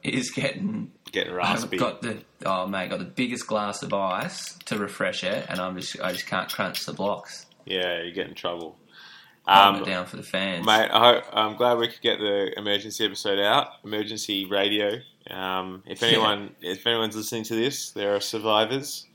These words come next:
Speaker 2: and we
Speaker 1: Yeah.
Speaker 2: still like the Dockers. <laughs> Um, stay safe. Watch some footy this weekend. Don't infect any Dockers players.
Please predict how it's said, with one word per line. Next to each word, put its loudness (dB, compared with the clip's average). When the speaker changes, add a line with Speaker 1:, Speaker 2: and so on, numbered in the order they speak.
Speaker 2:
and -10
we -4
Speaker 1:
Yeah. 2
Speaker 2:
still 0
like 4
the -6
Dockers. -2
<laughs> -4
Um, 2
stay 8
safe. 8
Watch 0
some -6
footy 0
this -2
weekend. 0
Don't -2
infect -4
any -6
Dockers -8
players. -6